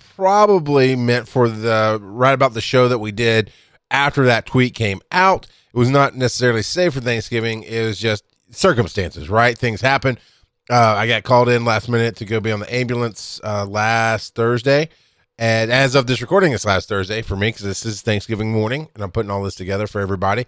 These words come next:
And I like doing things live, so this is how I do it. And, uh, no, you didn't miss a notification on Twitch. I'm doing it live just to the recording, not broadcast out. Doesn't matter.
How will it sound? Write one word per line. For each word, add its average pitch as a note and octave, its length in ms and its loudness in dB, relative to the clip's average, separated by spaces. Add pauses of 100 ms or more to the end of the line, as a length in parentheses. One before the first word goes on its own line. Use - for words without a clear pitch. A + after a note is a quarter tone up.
(280)
And C#4+ 80 4
I C#4 40 8
like D4 140 4
doing C4+ 200 4
things C4 200 2
live, E3+ 460 2
so G#2+ 240 4
this A#2 160 2
is B2 80 0
how B2+ 140 4
I B2+ 120 6
do A#2+ 160 4
it. F#2+ 120 -2 (880)
And, A#2+ 240 0
uh, A#2 200 4 (280)
no, F3 200 4
you E3+ 140 4
didn't D#3+ 200 4
miss D3 180 4
a C#3+ 60 -2
notification C3 480 2
on B2+ 80 0
Twitch. A2 280 2
I'm G#2+ 120 -2
doing A#2 180 0
it A2 120 -2
live G#2+ 340 0
just G#2 260 -6 (360)
to C#3 120 4
the A2 100 6
recording, G2 540 0
not G2 320 -2
broadcast E2+ 560 -8
out. F2 180 -8
Doesn't A3 380 2
matter. F#3 420 2